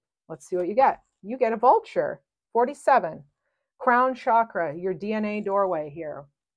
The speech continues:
This is the magic you seek is already within you, Cancer. Listen to the wisdom of your body. Allow your full potential to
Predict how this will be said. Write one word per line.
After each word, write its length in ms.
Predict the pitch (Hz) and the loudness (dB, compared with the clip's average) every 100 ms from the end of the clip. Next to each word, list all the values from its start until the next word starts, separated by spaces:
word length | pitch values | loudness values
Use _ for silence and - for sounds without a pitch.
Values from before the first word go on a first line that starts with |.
| _ _ _ _ | _ _ _ _
This 160 | 208 214 | -10 -8
is 100 | 214 | -10
the 100 | 202 | -8
magic 460 | 190 202 233 269 | -4 -2 -4 -6
you 100 | 247 214 | -10 -12
seek 340 | - 240 247 | -10 -10 -8
is 140 | - 170 | -10 -2
already 340 | 185 202 214 | 0 0 -2
within 360 | 202 170 170 202 | -4 -6 -8 -8
you, 140 | 175 | -10
Cancer. 520 | 147 165 151 - 160 151 | -12 -16 -14 -12 -12 -6
Listen 320 | 180 180 226 | -6 -6 -12
to 60 | 240 | -8
the 80 | |
wisdom 340 | 196 180 175 175 | -4 -4 -6 -12
of 140 | 151 | -12
your 100 | 151 | -10
body. 420 | 156 170 175 180 - | -6 -6 -6 -10 -10
Allow 300 | 165 165 170 | -8 -6 -6
your 200 | 165 151 _ | -8 -14 _
full 260 | - 214 240 | -4 -2 -2
potential 600 | 240 220 202 180 - 175 | -4 -16 -14 -14 -8 -8
to 80 | 175 | -8